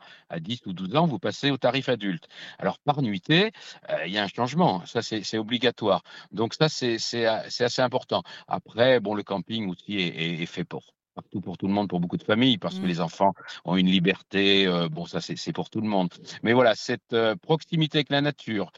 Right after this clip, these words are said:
Speaker 1: euh, cette convivialité, euh, alors on sait qu'on vient pas au G C U en disant, « Bah, moi, je suis intéressé parce qu'il faut nettoyer », non. <laughs> Mais on sait que c'est ça. On sait que c'est ça. Et puis, ce rapport qualité-prix.
Speaker 2: Eh ben, justement, le prix, euh, vous avez dit, euh, qu'il est plus avantageux. C'est combien, justement, pour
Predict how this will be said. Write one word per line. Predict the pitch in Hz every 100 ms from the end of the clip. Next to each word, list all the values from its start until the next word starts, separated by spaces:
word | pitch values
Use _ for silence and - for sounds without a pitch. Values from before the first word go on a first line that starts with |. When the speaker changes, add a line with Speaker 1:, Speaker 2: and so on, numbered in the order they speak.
| - - -
Speaker 1:
euh, | 101 104 104
cette | 117 -
convivialité, | 143 147 143 143 139 127 131 135 147 185 190 - - -
euh, | 95 101
alors | 104 104
on | 120
sait | - 151
qu'on | 120
vient | 110 110
pas | 113
au | 113
G | 101
C | 101 117
U | 123
en | 107
disant, « | 98 120
Bah, | 104 98
moi, | 113
je | 107
suis | 107
intéressé | 98 101 95 120
parce | 101
qu'il | 92
faut | 95
nettoyer », | 95 - 135 143 98
non. | 135 110 - -
<laughs> | 180 214 170 202
Mais | -
on | 202
sait | 165 127
que | -
c'est | 113
ça. | - 95 - - - 110
On | 117
sait | -
que | 131
c'est | 113
ça. | - 104 -
Et | 127
puis, | -
ce | 131
rapport | 123 101 - 139
qualité-prix. | - 113 - 120 - 85 - -
Speaker 2:
Eh | 190
ben, | 196
justement, | 226 262 285 269 294
le | 262 240
prix, | - 247 240
euh, | 190 180
vous | 180 196
avez | 208 202
dit, | 190 240 254 - - -
euh, |
qu'il | 175 196 180
est |
plus | - 269 262
avantageux. | 220 226 233 220 208 349 370 233
C'est | - 233
combien, | - 254 226 247
justement, | 214 - 202 214
pour | 196 -